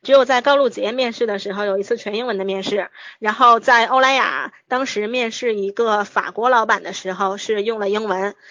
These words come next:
呃，在马氏和雀巢的面试过程当中没有用到英文。那为什么好多人会说英文非常重要呢？其实，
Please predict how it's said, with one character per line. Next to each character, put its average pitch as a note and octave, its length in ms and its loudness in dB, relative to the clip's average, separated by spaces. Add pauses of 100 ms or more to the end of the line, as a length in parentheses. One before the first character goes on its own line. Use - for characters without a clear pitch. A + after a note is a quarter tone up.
(240)
呃， G#3 240 4
在 A#3 380 4
马 F#3+ 220 -2
氏 C4+ 180 2
和 G#3+ 160 -4
雀 A#3 220 0
巢 F#3+ 180 -4
的 A3+ 80 0
面 A#3+ 200 -2
试 A3 100 -4
过 A3+ 120 0
程 G#3 200 -6
当 A3+ 200 0
中 A#3 240 -6
没 G#3 120 -4
有 B3+ 100 0
用 G3+ 140 -4
到 F#3+ 120 0
英 F#3+ 180 -6
文。 F#3+ 280 -6 (340)
那 C4 220 6
为 C#4+ 140 6
什 A#3+ 120 -2
么 G#3 300 2 (600)
好 G3+ 100 -2
多 A3+ 140 2
人 A#3 160 4
会 A#3 160 2
说 A3+ 240 4
英 B3+ 180 2
文 G#3 160 0
非 - 80 -2
常 A3+ 180 2
重 C4+ 160 0
要 F#3+ 200 0
呢？ E3 160 -8 (240)
其 B3 180 -4
实， A#3+ 360 0